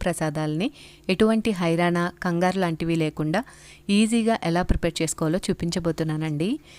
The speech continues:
జనరల్గా వినాయక చవితి రోజు మనకి ఉన్న ఓపిక, సమయాన్ని బట్టి మూడు, ఐదు, ఏడు లేదా తొమ్మిది రకాల ప్రసాదాలని వినాయకునికి నివేదిస్తూ ఉంటారు. ఈ వీడియోలో తడి బియ్య పిండితో తయారు చేసిన వినాయకుడికి ఎంతో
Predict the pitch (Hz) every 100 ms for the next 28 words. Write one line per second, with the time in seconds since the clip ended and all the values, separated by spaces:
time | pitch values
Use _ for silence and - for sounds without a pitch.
0 | - - 190 208 214 240 262 240 196 202
1 | - 202 190 175 165 156 214 - 180 185
2 | 190 214 190 175 165 160 - 170 170 170
3 | 170 156 160 165 165 151 143 214 302 -
4 | - - 185 185 190 185 - 165 160 160
5 | 170 170 165 160 156 165 - 170 170 214
6 | 185 180 202 214 190 175 175 165 156 165
7 | 165 156 156 208 170 165 165 165 160 196
8 | 165 160 160 - 175 170 147 143 156 220
9 | 240 247 226 185 180 175 240 - 185 202
10 | 214 208 - 185 180 190 185 156 156 -
11 | 151 - 185 214 170 180 196 196 170 -
12 | - 165 165 208